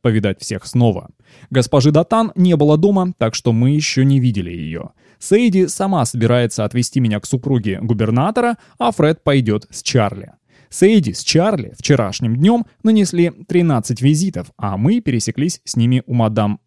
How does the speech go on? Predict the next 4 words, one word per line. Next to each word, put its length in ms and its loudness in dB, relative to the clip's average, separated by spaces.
Бонсдорф. 760 -4
Двадцать 560 -2
второе 500 0
июля. 520 -2